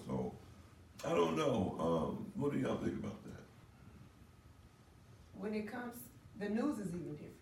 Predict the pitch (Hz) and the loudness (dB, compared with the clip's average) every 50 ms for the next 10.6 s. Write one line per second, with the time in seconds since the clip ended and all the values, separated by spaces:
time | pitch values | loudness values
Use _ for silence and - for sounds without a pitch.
0 | - - - - - - - - - - 190 190 190 196 214 226 233 233 220 208 | -18 -20 -20 -20 -20 -20 -20 -16 -10 -6 -4 -2 0 0 0 0 0 0 -2 -2
1 | 202 196 190 190 185 180 175 175 170 - - - 185 190 185 180 180 185 - 196 | -2 -2 0 0 2 2 0 -2 -4 -4 -6 -4 -4 -2 -2 -2 -4 -4 -4 -4
2 | 190 196 196 190 165 175 180 180 170 170 170 202 190 180 190 247 302 - 202 160 | -2 -2 -2 -2 -2 -2 -2 -2 -2 -4 -4 -4 -4 -4 -2 -2 -2 -2 -4 -4
3 | 151 175 175 - 180 170 165 156 - - - - - - - - - - - 151 | -4 -4 -4 -4 -6 -6 -6 -6 -8 -10 -14 -18 -18 -18 -18 -18 -16 -10 -6 -4
4 | 151 143 - - - - - - - - - - - - - - - - - - | -4 -2 -2 -4 -6 -8 -12 -16 -18 -18 -18 -18 -18 -18 -20 -20 -20 -18 -18 -16
5 | - - - 202 196 185 165 156 - - - - - - - - 175 170 165 175 | -12 -6 -4 -2 0 0 0 -2 -4 -6 -8 -12 -14 -16 -14 -8 -6 -6 -2 0
6 | 175 175 175 170 160 - - 170 165 165 170 165 156 175 180 - 196 185 180 170 | 0 -2 -2 -4 -6 -6 -4 -4 -2 -2 -4 -4 -4 -6 -4 -2 0 0 0 -2
7 | 170 185 190 208 240 302 370 370 - 220 180 185 190 165 151 156 151 156 151 147 | -2 -2 -2 0 0 2 0 0 0 -2 -2 0 0 0 0 -2 -2 -2 -4 -4
8 | - - - - 120 113 95 82 87 87 85 80 - - - - 95 95 92 92 | -6 -8 -8 -2 2 2 4 4 4 2 2 0 0 -2 -2 -2 0 0 0 0
9 | 180 - 170 165 165 165 - - - - - - - - 175 180 180 175 165 160 | 0 -2 -2 -4 -4 -6 -8 -12 -16 -18 -20 -18 -12 -6 -2 0 0 0 0 -2
10 | 160 151 143 - - - - - - 262 262 - | -4 -4 -6 -2 4 4 6 6 6 4 2 0